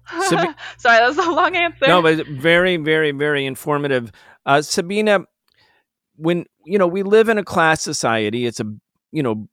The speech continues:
Speaker 1: brutally polarized society. Um, there's the accumulation of wealth at one pole and the accumulation of, of misery at the other pole. And of course, I'm paraphrasing Marx in,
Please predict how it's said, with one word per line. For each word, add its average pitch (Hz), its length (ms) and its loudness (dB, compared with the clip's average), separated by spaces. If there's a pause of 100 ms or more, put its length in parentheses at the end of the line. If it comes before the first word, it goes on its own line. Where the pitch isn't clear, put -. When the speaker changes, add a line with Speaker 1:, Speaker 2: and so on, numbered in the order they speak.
Speaker 1:
brutally 143 640 2
polarized 127 840 0
society. 113 720 -6 (520)
Um, 104 400 -2 (260)
there's 120 360 0
the 123 160 -2
accumulation 123 880 -2
of 104 140 -2
wealth 117 440 2
at 101 140 -2
one 113 220 -2
pole 110 380 0
and 104 160 -2
the 104 100 -2
accumulation 113 800 -4
of, 101 160 -8 (440)
of 113 160 0
misery 120 640 0
at 107 120 -4
the 110 120 -2
other 127 240 0
pole. 98 460 -2 (540)
And 117 120 -8
of - 80 -14
course, 117 300 -4
I'm 107 140 -4
paraphrasing 110 760 -2
Marx 104 480 -2
in, 95 240 -6